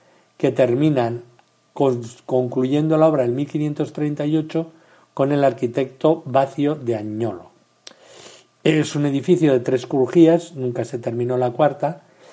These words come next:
y, eh, el año mil quinientos treinta y ocho, pues vuelven los,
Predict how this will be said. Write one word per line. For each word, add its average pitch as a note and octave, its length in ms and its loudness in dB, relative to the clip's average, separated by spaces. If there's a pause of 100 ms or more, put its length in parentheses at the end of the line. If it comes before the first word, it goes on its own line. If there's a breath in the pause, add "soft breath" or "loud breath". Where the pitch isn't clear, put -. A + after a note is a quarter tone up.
(360 loud breath)
y, F3 320 6
eh, B2+ 300 2
el B2 140 6
año D3 260 4
mil C#3+ 400 2
quinientos C3+ 480 -4
treinta C#3 320 -4
y D3 100 0
ocho, D#3+ 360 -2 (560 soft breath)
pues C3 260 2
vuelven B2+ 480 4
los, A#2 720 -2